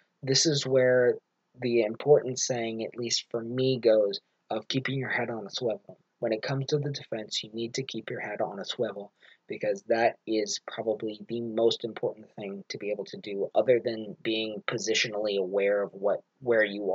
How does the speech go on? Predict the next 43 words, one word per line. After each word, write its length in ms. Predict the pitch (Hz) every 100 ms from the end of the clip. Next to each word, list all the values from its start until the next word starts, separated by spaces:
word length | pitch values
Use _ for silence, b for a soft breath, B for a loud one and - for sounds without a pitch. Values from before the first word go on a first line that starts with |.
| 95
are. 180 | 117 156 b b b b b -
Make 300 | 120 131 131
sure 300 | - 139 135
that 180 | 123 -
your 220 | 113 113
head 340 | - - 131
is 160 | 131 110
on 160 | 110 113
a 60 | 107
swivel. 300 | - 104 104 95
You 100 | 113
need 200 | 110 117
to 140 | - 117
know 120 | 101 101
where 120 | 101
your 180 | 90 98
teammates 440 | - 139 143 143 151
are, 160 | 143
you 220 | 123 95
need 240 | 117 113 120
to 120 | 107
know 120 | 101 104
where 180 | 107 107 110
the 120 | - -
ball 320 | 113 120 131
is, 220 | 127 113 - B B
and 160 | - 101
you 120 | 127
need 220 | 135 127
to 100 | 131 110
make 220 | 113 110
sure 240 | - 123
you 240 | 110 113 123
know 200 | 117 110
where 300 | 110 104 - -
every 480 | 120 135 131 143
single 540 | 131 - 120 117 113 - -
other, 460 | 117 117 131 127 135 _ _ _
uh, 220 | 107 110 107
opposing 680 | - 117 143 131 131 135 131 123
player 480 | - 123 113 110 101
is. 400 | 110 107 98 - - B B B B
And 460 | 104 113 113 110 107